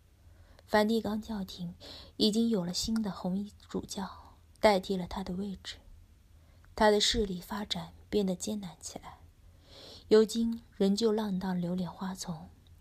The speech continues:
被奥利夫人追得不堪其忧。但后来为了兰索，主动接触奥利夫人，最后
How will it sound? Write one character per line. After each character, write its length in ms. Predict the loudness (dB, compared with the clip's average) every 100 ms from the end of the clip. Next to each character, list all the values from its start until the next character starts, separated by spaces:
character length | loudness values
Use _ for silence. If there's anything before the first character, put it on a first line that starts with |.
| -20 -20 -20 -2
被 100 | 4
奥 180 | 6 6
利 100 | 4
夫 200 | 0 -2
人 160 | 0 -2
追 180 | -4
得 100 | -4
不 180 | -4 -6
堪 220 | -4 -6
其 260 | -6 -6 -6
忧。 140 | -8 -10 -20 -20 -20 -20 -20 -20 -20 -20 2
但 160 | 4 4
后 200 | 2 -4
来 340 | -4 -8 -14 -10 2
为 120 | 4
了 100 | 4
兰 240 | 2 -4
索， 300 | -6 -10 -12 -14 -20 -20 2
主 180 | 6 8
动 180 | 6 0
接 200 | -2 -2
触 140 | -2
奥 140 | -2 -4
利 120 | -6
夫 200 | -10 -10
人， 120 | -12 -14 -20 -20 -20 -20 -20 -20 -20 -20 -10 4
最 160 | 4
后 240 | 4 -2